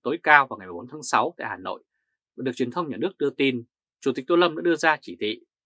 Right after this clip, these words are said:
phải tập trung xây dựng nền tư pháp hiện đại, chuyên nghiệp,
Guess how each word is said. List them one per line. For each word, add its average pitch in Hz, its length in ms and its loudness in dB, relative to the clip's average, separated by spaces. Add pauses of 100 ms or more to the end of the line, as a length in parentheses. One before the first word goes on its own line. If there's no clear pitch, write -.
(120)
phải 101 180 -2
tập 123 160 -2
trung 147 280 2
xây 117 180 -2
dựng - 200 -4 (260)
nền 117 360 0
tư 165 140 -6
pháp 160 240 4
hiện 110 180 -6
đại, 113 260 4 (320)
chuyên 160 220 0
nghiệp, 123 180 -4